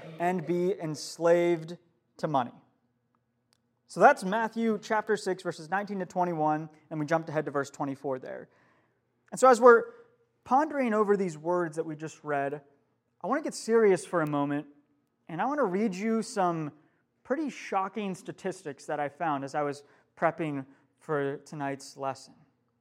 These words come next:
So I just wanna get serious for a moment. I just want you to hear this, because as I was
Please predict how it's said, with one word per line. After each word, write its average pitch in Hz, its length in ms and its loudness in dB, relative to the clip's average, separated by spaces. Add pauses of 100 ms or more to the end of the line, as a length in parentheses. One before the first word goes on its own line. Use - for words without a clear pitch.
(220)
So 175 120 -2
I 170 60 4
just 226 100 -2
wanna 247 140 -2
get 202 140 2
serious 165 280 -4
for 151 120 -10
a - 20 -8
moment. 143 220 -6
I 180 80 -2
just 262 140 -8
want 294 180 -4
you 226 60 -10
to 185 60 -4
hear 165 140 -2
this, 143 140 -4
because 156 260 -2
as 156 120 -6
I 220 100 4
was 226 240 4